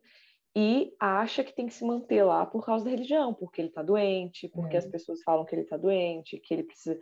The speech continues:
Speaker 1: ele precisa de cuidado, né, né? Então, se manter em relações violentas,
Speaker 2: Hum.
Speaker 1: se você puder, assim, é difícil até pra gente, enquanto terapeuta, vocês trabalham diretamente com isso, né? Usar a palavra violência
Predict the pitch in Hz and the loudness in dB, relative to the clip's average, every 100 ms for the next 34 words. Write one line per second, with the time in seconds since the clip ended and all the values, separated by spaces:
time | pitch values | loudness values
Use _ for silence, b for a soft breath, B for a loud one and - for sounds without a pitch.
0 | B B - 165 - 151 160 185 180 170 | B B -8 -8 -6 -8 -4 0 2 2
1 | 170 160 160 156 160 165 165 b b _ | 2 0 0 -2 -4 -4 -6 b b _
2 | - 175 185 180 - 202 196 196 214 220 | -10 0 0 0 -2 -2 0 2 2 2
3 | 285 262 226 220 - 190 180 175 - _ | 0 -4 -4 -4 -2 0 -2 -8 -14 _
4 | _ _ - 170 214 185 170 185 226 226 | _ _ -8 2 4 6 4 0 -2 -4
5 | 165 147 - _ _ _ _ _ _ 170 | -4 -4 -12 _ _ _ _ _ _ -10
6 | 151 143 - - - 214 208 208 214 - | -8 -8 -12 -10 -2 2 2 2 -4 -4
7 | 220 196 175 196 208 - 190 - 190 170 | -4 -2 2 2 2 -6 -10 -6 -8 -4
8 | - 170 196 202 202 196 196 262 262 208 | -4 -4 -4 -2 -2 2 4 4 2 0
9 | 190 196 190 - 175 - 170 - 170 156 | -2 -4 -8 -8 -10 -6 -8 -4 -4 -4
10 | - 165 202 220 - - _ _ _ - | -2 2 2 0 -6 -12 _ _ _ -8
11 | 165 254 381 254 196 233 190 202 233 - | -4 0 2 4 2 2 0 0 -4 -4
12 | 208 - 175 190 175 190 226 226 175 190 | -4 -2 0 2 4 2 2 0 0 0
13 | 170 175 165 156 - 151 | -2 0 0 -4 -10 -14